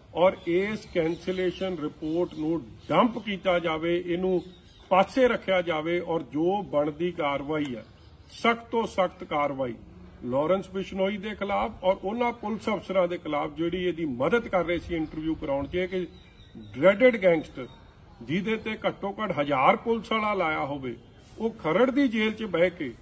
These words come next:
ਮੌਜ ਨਾਲ interview ਦੇਵੇ ਤੇ threat ਕਰੇ ਲੋਕਾਂ ਨੂੰ ਔਰ ਕਹੇ, "ਹਾਂ, ਮੈਂ murder ਕੀਤਾ।" ਤੇ ਤੁਸੀਂ ਸਮਝਦੇ ਹੋ ਕਿ ਸਲਮਾਨ ਖਾਨ safe ਹੈ? ਤੁਸੀਂ ਸਮਝਦੇ ਹੋ ਕਿ ਏ ਪੀ ਢਿੱਲੋਂ safe ਹੈ? ਕਰੋੜਾਂ ਰੁਪਏ ਦਾ extortion ਦਾ racket ਚਲਾਉਣ ਵਾਲੇ ਦੀ ਮਦਦ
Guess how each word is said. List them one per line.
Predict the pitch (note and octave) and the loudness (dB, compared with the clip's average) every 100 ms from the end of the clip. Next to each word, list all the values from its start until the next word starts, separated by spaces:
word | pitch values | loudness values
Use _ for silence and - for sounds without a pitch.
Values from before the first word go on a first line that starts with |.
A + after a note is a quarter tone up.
| - - - - | -20 -20 -20 -8
ਮੌਜ | B2 C#3+ E3 F#3 | 0 2 4 2
ਨਾਲ | F#3+ G3 | 2 0
interview | F3+ E3 F3 F#3 G3+ | 2 -2 -6 -8 -6
ਦੇਵੇ | F3 E3 F#3 | -2 0 0
ਤੇ | F3+ F3+ | -2 -4
threat | - G3 F3 | -4 -4 -4
ਕਰੇ | - F3+ F3 | -2 0 0
ਲੋਕਾਂ | D#3+ C#3 D#3 D3 | -2 -4 -4 -2
ਨੂੰ | B2 A2+ - - | -4 -8 -16 -8
ਔਰ | D3 | -6
ਕਹੇ, | C#3+ D#3+ F3 | -2 2 2
"ਹਾਂ, | C#3 D#3+ | 2 0
ਮੈਂ | D3 C3+ E3+ F#3+ | 0 0 2 2
murder | F3 E3 D#3+ | 0 -2 -6
ਕੀਤਾ।" | - C#3 - C3+ A#2 - - - - | -8 -8 -6 -6 -8 -16 -20 -20 -14
ਤੇ | C#3+ | -12
ਤੁਸੀਂ | - C3 C#3 | -10 -10 -6
ਸਮਝਦੇ | D#3+ G3 F#3+ | -6 -8 -10
ਹੋ | G3+ | -10
ਕਿ | G3 | -8
ਸਲਮਾਨ | F3 D#3 D#3 D3+ D#3+ | -6 -4 -2 -4 -2
ਖਾਨ | F3+ F#3 | -2 -2
safe | F3 F3+ F3 | -4 -8 -8
ਹੈ? | C#3+ - - - - - - - | -12 -16 -20 -20 -20 -20 -20 -16
ਤੁਸੀਂ | B2 C3 | -12 -8
ਸਮਝਦੇ | C3+ G3 G3 | -6 -6 -8
ਹੋ | G3+ | -10
ਕਿ | G3+ | -6
ਏ | F3+ E3+ | -2 -2
ਪੀ | F#3 F#3+ | -4 -10
ਢਿੱਲੋਂ | F#3 C#3+ D#3+ | -6 -4 -4
safe | D#3+ D3+ C#3+ | -4 -8 -8
ਹੈ? | E3 - - - - - D#3+ | -10 -14 -20 -20 -20 -10 -2
ਕਰੋੜਾਂ | D#3 F3 F#3+ G#3 | 2 2 2 -2
ਰੁਪਏ | F#3+ F3+ F#3 | -4 -4 -2
ਦਾ | F3+ | 0
extortion | F3 - F3+ F#3+ - G3 | 0 -2 -4 -4 -6 -6
ਦਾ | F3 | -4
racket | D#3 C#3 D3+ C#3+ | -2 -4 -6 -10
ਚਲਾਉਣ | D3+ C#3 D3 | -6 -6 -2
ਵਾਲੇ | C#3+ D3 D3 | -2 -2 -4
ਦੀ | D3 | -4
ਮਦਦ | C3 C3 D3+ | -4 -4 -6